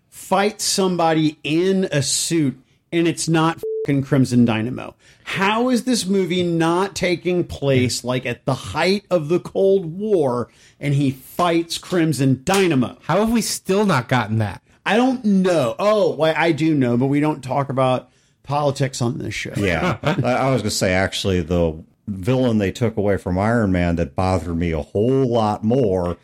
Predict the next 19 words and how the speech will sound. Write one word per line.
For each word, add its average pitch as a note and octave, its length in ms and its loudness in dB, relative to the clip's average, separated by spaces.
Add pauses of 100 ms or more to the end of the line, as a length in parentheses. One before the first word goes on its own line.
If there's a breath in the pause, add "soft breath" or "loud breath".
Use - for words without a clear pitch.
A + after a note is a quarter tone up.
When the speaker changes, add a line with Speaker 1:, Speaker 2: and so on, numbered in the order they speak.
(220 soft breath)
Speaker 3:
is G#2 220 -2
his A#2 200 0
main A2+ 300 2
number G#2+ 320 2
one G2+ 240 2
villain, F2+ 420 -2
Speaker 2:
Mandarin. G#2+ 420 -2
Speaker 3:
Mandarin. G#2 440 0
And G#2+ 180 2
they G2+ 140 2
wrote G#2 400 -2
him A2 440 -2
out C3 280 -2
of A#2 160 -2
the A2 140 0
story, G2+ 720 0 (400 soft breath)
and F#2+ 480 0
because G2+ 540 0
of F2 480 -4